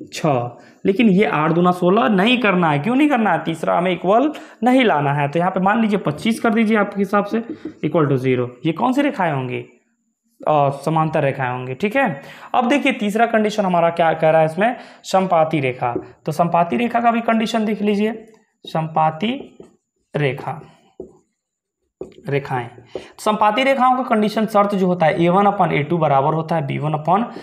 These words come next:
B two का, और ये बराबर होता है सी one upon सी टू। मतलब जो value दिया है ना उसी में कुछ से multiply, मान लें पाँच से multiply कर दे, दो से या तीन से, जिससे चाहो उससे multiply करके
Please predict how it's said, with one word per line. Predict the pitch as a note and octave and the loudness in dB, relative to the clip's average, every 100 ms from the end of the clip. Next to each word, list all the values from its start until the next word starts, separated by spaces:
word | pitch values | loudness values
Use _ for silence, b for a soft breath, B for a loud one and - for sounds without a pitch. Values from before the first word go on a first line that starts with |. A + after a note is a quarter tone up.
| B D3 | B -2
B | F3+ | 0
two | G3 B3 | 0 0
का, | - | 2
और | F3+ | 2
ये | F3 D#3+ | 2 2
बराबर | D3 C#3+ D3+ | 0 -2 -4
होता | D#3 | -4
है | G#3+ | -6
सी | E3 | -6
one | C3 | -8
upon | B2+ - - _ | -10 -12 -20 _
सी | C#3 | -14
टू। | B2+ A#2+ B B - | -10 -10 B B 0
मतलब | C#4 A3+ | 2 2
जो | B3+ C#4+ | 2 4
value | A#3 F#3+ | 2 2
दिया | D#3+ D#3+ D3+ | 0 0 0
है | |
ना | G#3 | 0
उसी | E3+ D#3 G#3+ | 0 0 -2
में | G#3 | 0
कुछ | G#3+ A3 | -2 -4
से | - G3 | -2 0
multiply, | E3+ D#3 - F3+ | 0 0 0 0
मान | G3 A3 | 0 0
लें | G#3+ | 0
पाँच | F#3 F#3+ | 0 0
से | F#3+ F3+ | -2 -2
multiply | E3 D#3+ E3 D3+ | -2 0 0 0
कर | D#3+ | 0
दे, | E3+ | -2
दो | D3+ D#3+ | 0 0
से | E3 E3+ | 2 0
या | D3 | 0
तीन | D3 D3+ | -4 -2
से, | B3 - B B D#3+ | -4 -6 B B -4
जिससे | A3 A#3 | -2 -2
चाहो | G#3 F#3 G3 | 0 2 2
उससे | F#3+ | 2
multiply | E3 D3 D3 D3+ | 0 0 0 0
करके | E3 D#3+ B3+ | 0 0 -2